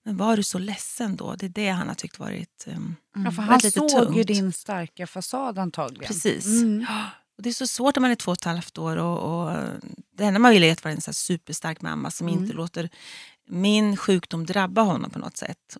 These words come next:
Speaker 1: Och därför tror jag att jag höll upp den här enorma fasaden.
Speaker 2: Mm.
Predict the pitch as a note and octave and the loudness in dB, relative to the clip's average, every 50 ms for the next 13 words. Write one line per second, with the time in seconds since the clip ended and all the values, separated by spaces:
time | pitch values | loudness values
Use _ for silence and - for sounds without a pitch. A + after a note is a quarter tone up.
0 | _ - D3 C#3 F3+ F#3 - F3+ - E3 D#3+ - D#3+ F3+ F3 D#3+ D#3 D#3+ - - | _ -14 -6 -4 -4 -4 -2 -4 -6 -6 -4 0 0 2 2 2 2 0 -2 -2
1 | - - _ - - - - - - B2+ D3 E3+ F3+ E3 - - - - - - | -4 -6 _ -10 -8 -8 -6 -6 -6 -4 -2 -2 -2 -2 -2 -4 -6 -8 -10 -10
2 | - - - - - - - E3 _ - F3+ F3+ | -10 -10 -10 -10 -10 -10 -10 -10 _ -10 -10 -10